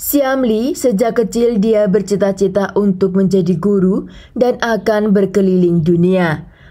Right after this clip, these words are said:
Menurut sahabat dekat Siam Lee, dia adalah tipe wanita yang anggun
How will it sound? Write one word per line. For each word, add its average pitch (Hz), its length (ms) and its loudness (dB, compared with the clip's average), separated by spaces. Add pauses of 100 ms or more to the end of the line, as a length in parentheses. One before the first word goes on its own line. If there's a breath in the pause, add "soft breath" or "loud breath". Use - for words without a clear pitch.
(180 soft breath)
Menurut 269 560 0
sahabat 247 480 0
dekat 220 400 -2
Siam 214 320 -2
Lee, 202 400 -2 (240 loud breath)
dia 233 320 0
adalah 208 480 0
tipe 202 320 -2
wanita 196 640 2
yang 190 240 -2
anggun 190 560 0